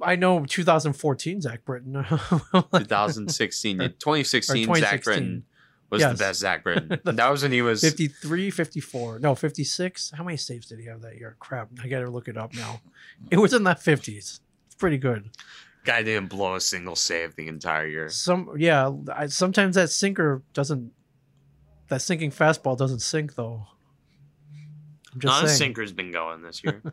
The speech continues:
Speaker 1: <laughs> Um, all right, I'm assuming, yeah, I'm assuming everyone's appealing. That's, uh,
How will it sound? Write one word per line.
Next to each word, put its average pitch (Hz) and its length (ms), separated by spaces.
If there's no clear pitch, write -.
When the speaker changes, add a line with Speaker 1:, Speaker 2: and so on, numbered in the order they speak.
Speaker 1:
<laughs> 143 300
Um, 127 80
all 135 400
right, 151 180
I'm 165 220
assuming, 156 680
yeah, 139 160
I'm 139 120
assuming 147 420
everyone's 127 640
appealing. 120 640
That's, 156 280
uh, 120 520